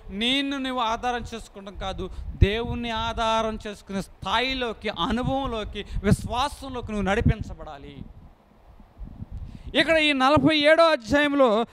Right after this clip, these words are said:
ఏమని చెప్తున్నాడంటే, ఇక్కడ ఎనిమిదవ వచనంలో మనం కనపడినట్లయితే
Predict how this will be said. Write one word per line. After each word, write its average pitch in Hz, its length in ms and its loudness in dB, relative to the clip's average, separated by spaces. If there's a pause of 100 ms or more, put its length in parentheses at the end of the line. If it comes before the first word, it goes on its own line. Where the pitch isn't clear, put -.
(120)
ఏమని 302 380 2
చెప్తున్నాడంటే, 247 1000 0 (200)
ఇక్కడ 330 320 4 (760)
ఎనిమిదవ 330 500 8
వచనంలో 311 400 2
మనం 269 240 -4
కనపడినట్లయితే 208 1000 0